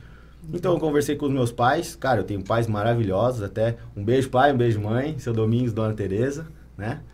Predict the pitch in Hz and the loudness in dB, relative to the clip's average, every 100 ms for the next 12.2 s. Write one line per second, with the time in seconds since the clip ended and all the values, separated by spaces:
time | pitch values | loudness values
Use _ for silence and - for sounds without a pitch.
0 | - - - - 107 101 92 107 117 127 | -20 -14 -8 -2 0 0 -4 -4 -2 -2
1 | 147 123 - - - - - - 110 117 | -4 -8 -16 -20 -20 -20 -18 -6 2 4
2 | 123 135 156 165 165 185 190 143 107 110 | 4 4 2 2 0 4 8 8 6 4
3 | 147 143 113 104 120 120 127 120 120 127 | 4 6 4 4 2 4 4 4 2 -2
4 | 143 127 135 127 120 120 127 120 139 160 | 4 6 8 6 4 4 2 0 0 0
5 | - 131 160 - 127 127 170 185 113 117 | 0 2 2 0 -4 -4 -4 -2 0 0
6 | 120 123 139 131 131 117 156 151 123 131 | 0 0 0 -2 0 0 -2 -6 -4 -6
7 | 147 - - - - - 113 147 143 143 | -6 -14 -20 -20 -20 -16 -2 2 2 2
8 | 143 139 143 165 180 - 127 - - - | 2 0 -2 -4 -8 -6 -8 -8 -20 -20
9 | - 107 104 98 98 123 113 110 135 165 | -12 -6 -2 -2 -2 0 2 4 2 -2
10 | 90 113 110 107 131 123 127 131 135 135 | -6 -2 -2 -2 -4 -2 -2 -2 -4 -4
11 | 135 120 147 160 165 - - - - 120 | -6 -4 -4 -6 -12 -12 -18 -18 -2 2
12 | 131 135 | 4 2